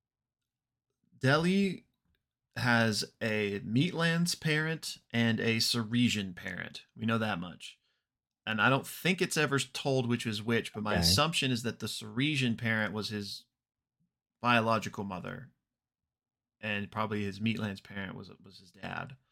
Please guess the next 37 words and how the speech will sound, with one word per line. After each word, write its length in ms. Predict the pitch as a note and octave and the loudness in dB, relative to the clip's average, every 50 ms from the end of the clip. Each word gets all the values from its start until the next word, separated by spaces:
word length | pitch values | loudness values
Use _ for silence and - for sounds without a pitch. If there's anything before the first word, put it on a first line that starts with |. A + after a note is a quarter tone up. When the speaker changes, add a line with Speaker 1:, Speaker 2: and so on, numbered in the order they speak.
| _ _ _ _ _ _ _ _ _ _ _ _ _ _ - | _ _ _ _ _ _ _ _ _ _ _ _ _ _ -14
Speaker 1:
It 120 | A#2+ - | -14 -2
could 200 | - A3 A3 F3+ | 2 2 2 4
be 100 | E3+ D#3 | 2 2
the 120 | B2+ B2+ | 2 4
other 120 | A2 G#2 G#2 | 2 2 2
way, 140 | G2+ G2 F#2 | 0 0 0
I 60 | F#2 | 0
suppose, 500 | - - - - A2+ G2 F#2 F#2+ A2+ - | -2 -4 -4 -2 -4 -4 -4 -6 -8 -8
but 140 | - A2 - | -8 -6 -6
just 200 | A#2 A2+ - - _ _ | -6 -6 -8 -10 _ _
given, 240 | - D3+ D#3 E3 D#3+ | -8 -6 -4 -4 -2
like, 220 | D3+ C#3+ C3 - - | -2 -2 -2 -2 -4
the, 80 | A#2 A2 | -4 -6
the 200 | G#2 - - A2+ | -6 -6 -6 -6
social 400 | A2+ - - C3 B2+ B2+ C3 B2 | -6 -2 0 0 2 2 0 -2
dynamics 640 | A2 A#2 A2+ G#2+ G#2 G#2+ A2 A2 A#2 A2+ A2+ - - | -2 -2 -2 -2 0 0 0 0 0 0 -2 -4 -4
of, 340 | - G#2+ G#2 G2 - - - _ _ _ _ _ _ _ _ _ _ _ _ _ _ _ _ _ _ _ _ | -4 -4 -6 -8 -10 -16 -20 _ _ _ _ _ _ _ _ _ _ _ _ _ _ _ _ _ _ _ _
you 120 | - A2 A2 | -6 -4 -2
know, 380 | G#2 G2 F#2+ F#2+ G2+ G2 - - _ _ _ _ _ - | -2 -2 -2 -4 -4 -6 -8 -10 _ _ _ _ _ -10
him 400 | A2 G#2+ A#2 A2+ A2 G#2+ G2+ - - _ _ _ _ _ _ - | -2 0 2 2 2 2 0 -2 -6 _ _ _ _ _ _ -4
originally 560 | A2+ G#2 G2+ A2+ A#2 G#2+ A2+ A2+ A2+ A2 A2 | -2 0 2 4 4 4 4 4 4 4 4
living 280 | G#2+ A2 G#2+ A2 G#2+ G#2+ | 2 2 2 2 2 2
in 100 | G2+ G#2 | 2 0
the 60 | G2+ | 0
Meatlands 460 | G2+ G#2+ G#2+ F#2+ A2 G#2+ G#2 G#2 - | 0 0 0 0 0 0 0 -2 -4
and 80 | - G#2 | -4 -4
stuff, 280 | - - G#2+ G#2+ - G2 | -2 -2 -2 -2 -4 -6
I 40 | F#2+ | -8
feel 140 | - G#2 G#2 | -6 -6 -6
like 120 | G#2 F2 | -6 -6
that 140 | - F#2 D#2 | -6 -8 -8
would 80 | F2+ F#2 | -8 -12
be 120 | F#2 F#2 | -14 -16
because, 300 | - G2 - - F#2 F2 F2+ | -18 -20 -20 -18 -18 -18 -18
like, 120 | F2 E2+ | -20 -16
that's, 380 | - F2+ E2+ - - - - - _ - | -14 -14 -14 -14 -16 -20 -20 -20 _ 0
anyway, 280 | B2+ B2 A2+ G2 F2+ | 0 2 2 2 -2